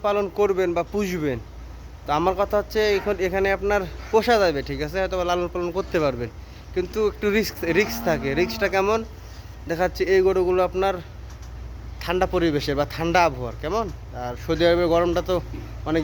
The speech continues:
বেশি করা, হাই। তো দেখা যাচ্ছে এগুলো আপনার কম বেশি অসুস্থ কিন্তু হয়ে যায়। আপনি দেখা যাচ্ছে পাঁচটা বা দশটা নিয়ে গেলেন, হয়তো বা নিয়ে যে লালন পালন করতেছেন, দেখা যাচ্ছে ওই সময়তে যদি একটা দুইটা বি-, by chance, আল্লাহ না দিক এরকম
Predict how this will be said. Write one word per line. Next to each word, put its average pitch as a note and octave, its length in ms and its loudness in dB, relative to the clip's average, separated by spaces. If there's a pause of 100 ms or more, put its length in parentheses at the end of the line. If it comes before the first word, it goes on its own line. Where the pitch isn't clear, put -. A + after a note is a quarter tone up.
বেশি F#3 180 2 (100)
করা, D3+ 180 6 (100)
হাই। E3 220 4 (580)
তো - 140 -8
দেখা F3+ 160 2
যাচ্ছে F#3+ 240 0
এগুলো G3 260 4
আপনার G3+ 240 0 (160)
কম F#3+ 120 2 (100)
বেশি F#3 240 0
অসুস্থ E3 300 -6 (120)
কিন্তু E3 260 -2
হয়ে E3+ 220 6
যায়। A2 120 -8 (200)
আপনি D3+ 220 -4
দেখা D3+ 180 -2
যাচ্ছে D3+ 240 -4
পাঁচটা D#3 320 0
বা D#3 40 4 (100)
দশটা D3 300 -2
নিয়ে E3 220 4
গেলেন, F#3 260 4 (840)
হয়তো C#3+ 220 -2 (100)
বা D#3 80 6 (160)
নিয়ে D#3+ 200 2
যে D#3+ 140 4
লালন D#3+ 260 4
পালন D#3+ 240 2
করতেছেন, E3 460 0 (120)
দেখা D#3+ 200 0
যাচ্ছে D#3 280 -4
ওই D#3+ 120 2
সময়তে D#3+ 360 0
যদি D#3+ 140 0 (100)
একটা - 200 -4
দুইটা D#3+ 180 -2 (100)
বি-, D3+ 200 -2
by E3+ 200 6
chance, G#3 260 4 (600)
আল্লাহ D#3 200 0 (100)
না D#3+ 80 2 (1080)
দিক E3+ 180 4
এরকম E3+ 280 2